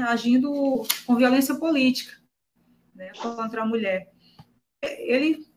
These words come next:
re-, repetiu o mesmo fato, né, repetiu novamente, repetiu o que ele havia feito anteriormente.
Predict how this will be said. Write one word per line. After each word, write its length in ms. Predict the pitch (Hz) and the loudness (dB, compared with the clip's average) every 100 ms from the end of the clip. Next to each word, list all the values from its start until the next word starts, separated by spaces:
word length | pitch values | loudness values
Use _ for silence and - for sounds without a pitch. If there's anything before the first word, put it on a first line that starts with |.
| _ _ | _ _
re-, 400 | 247 269 254 233 | 2 4 4 4
repetiu 720 | 254 302 320 - 285 330 - - _ - | 2 2 0 2 2 2 -4 -14 _ -4
o 60 | 240 | 4
mesmo 320 | 269 294 359 | 6 4 -4
fato, 440 | - 240 190 - _ | 2 2 2 -6 _
né, 180 | - 240 247 | -14 -10 -8
repetiu 500 | 233 233 240 - 262 | -6 -4 -4 0 0
novamente, 640 | 277 285 330 302 277 277 - | 2 2 2 0 2 0 0
repetiu 800 | 240 320 302 269 277 320 - - - _ _ - | 0 2 0 2 0 0 -6 -12 -20 _ _ -12
o 60 | |
que 160 | 254 269 | -6 -2
ele 220 | 269 269 | 0 2
havia 260 | 269 262 285 | 2 2 0
feito 380 | 285 247 247 262 | 2 2 2 0
anteriormente. 880 | 254 269 302 294 226 170 170 - | 0 4 4 4 2 2 -2 -6